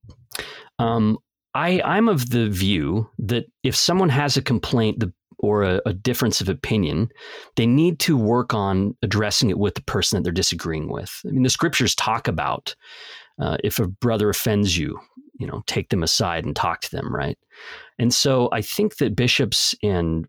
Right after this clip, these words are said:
Speaker 2: Relief Society presidents and others can do a lot to, to address this kind of tattletale culture. So if someone comes to a leader and says, "Oh, uh, brother so-and-so said this in a lesson," to say, "Oh, well, how did you feel about that?" And,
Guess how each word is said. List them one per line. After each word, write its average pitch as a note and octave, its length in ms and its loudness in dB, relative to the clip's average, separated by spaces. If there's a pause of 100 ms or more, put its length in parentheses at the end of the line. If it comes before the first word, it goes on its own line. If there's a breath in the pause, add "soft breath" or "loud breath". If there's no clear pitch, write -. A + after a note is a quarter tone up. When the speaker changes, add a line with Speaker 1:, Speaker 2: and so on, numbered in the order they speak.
Speaker 2:
Relief A#2+ 260 2
Society A2 360 0
presidents G2+ 600 -2
and - 120 -2
others G#2+ 260 0
can G#2+ 160 0
do F#2+ 180 2
a - 20 2
lot F#2+ 500 -2
to, F2 480 0 (920 soft breath)
to F#2 400 2
address G#2 560 0
this - 180 -2
kind G2 200 0
of E2+ 100 -6
tattletale G#2 720 -2
culture. - 480 -2
So G#2 260 2
if F2+ 80 -2
someone A2 380 2
comes A#2+ 280 0
to G#2 120 0
a - 20 4
leader F#2 220 2
and - 80 0
says, - 160 -2
"Oh, C3 180 -2 (300)
uh, G2 240 0 (400)
brother B2+ 200 2
so-and-so A2 440 2
said F#2 260 0
this G#2+ 220 2
in E2+ 80 0
a - 20 0
lesson," A#2 300 0
to E2+ 60 -4
say, - 180 0
"Oh, D#4+ 160 2
well, F#2+ 240 0 (640 loud breath)
how F3 120 -2
did C#3 140 2
you C#3 80 2
feel C#3+ 240 4
about D#2+ 300 -2
that?" - 260 -4
And, - 160 -8